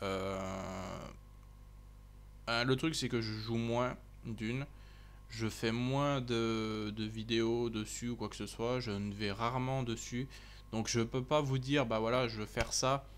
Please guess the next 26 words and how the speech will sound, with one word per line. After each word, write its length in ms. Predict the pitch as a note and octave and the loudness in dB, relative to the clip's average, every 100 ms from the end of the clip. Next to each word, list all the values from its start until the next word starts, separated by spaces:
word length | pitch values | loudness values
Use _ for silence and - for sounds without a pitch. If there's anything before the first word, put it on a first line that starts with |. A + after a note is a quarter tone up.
| - - | -14 -10
Je 100 | - | -4
préférerais 460 | A2+ - A#2+ A#2+ | -2 0 0 0
vous 160 | A#2+ A2 | -2 -2
faire 240 | - A#2 | -2 -2
des 120 | G#2+ G#2 | -2 -2
vidéos 520 | A2+ A#2 A#2+ A#2 - | -2 2 2 2 0
directement 640 | G#2+ A#2+ B2+ C3 C3+ C3 | 0 0 0 0 -2 -2
des 160 | A2+ G#2+ | -2 -2
courses 420 | - C3+ - - - | -2 -4 -4 -14 -10
ou 120 | G#2+ | -6
voire 280 | A2 B2 B2 | 0 2 2
même 320 | A#2 B2+ A#2 | 2 0 -2
à 120 | - G#2+ | -2 -2
vous 460 | G#2+ G#2+ G#2+ G#2+ | 0 0 0 0
montrer 480 | G#2+ A#2 A#2 - B2 | 0 -2 -4 -2 -2
des 120 | A2 | -2
paysages 640 | G#2 A2 A2 A2+ A#2 A#2 | -2 0 0 2 2 2
sur 240 | A2+ - G#2 | 0 -4 -4
The 120 | G#2+ | -4
Crew 240 | G#2+ - C3 | -4 -4 -4
parce 160 | G2+ - | -4 -4
qu'il 120 | G2+ | -4
y 60 | G2 | -4
a 20 | |
des 140 | G2+ | -4
paysages 680 | - A2 A2 A#2+ A#2+ A#2 | -2 0 0 2 2 2